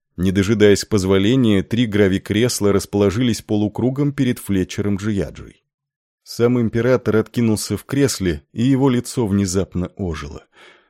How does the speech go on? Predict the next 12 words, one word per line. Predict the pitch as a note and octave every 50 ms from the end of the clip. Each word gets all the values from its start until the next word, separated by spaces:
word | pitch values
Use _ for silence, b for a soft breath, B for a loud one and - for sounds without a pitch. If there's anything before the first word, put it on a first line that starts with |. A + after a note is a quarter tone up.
| b _ -
Стало | - - - G2 F#2 G2
более | F#2 F2 G2 G2 F#2+ F#2 G2 F#2+ - -
острым, | B2+ A#2+ A2+ - - - F#2+ D#2 D2+ D2 D2
сухим, | - - - F2+ - - - C3 A#2+ F2 C#2 b b b b b b b b _ _
рассерженным. | - F#2+ F#2 F2 - - - - A2+ F#2 D#2 D#2 - - - - - _ _ _ _ _ _ _ _ _ _ _ _ _
Остекленелая | - - F2 - - G2+ - - F#2+ G2+ G#2 G#2+ G#2+ G2+ F#2+ F#2+ F2+
сдержанность | D#2+ - A2 G#2+ G2 E2 E2+ F#2 F2+ F2 F2 - - - -
Хаута | - - G2+ G2+ G#2 G#2 - - G2+ F#2+ E2 - _ _ _ -
растворилась | A2 A2+ G2+ - - G2+ G#2+ G#2+ G2 F#2+ F#2+ F#2+ F2+ - - -
в | F#2+ F2
новой | G2+ G#2+ G#2+ G2+ E2 F2+ F2 -
энергии. | - G2 F2+ G2+ G#2+ F2+ E2+ E2 - - - -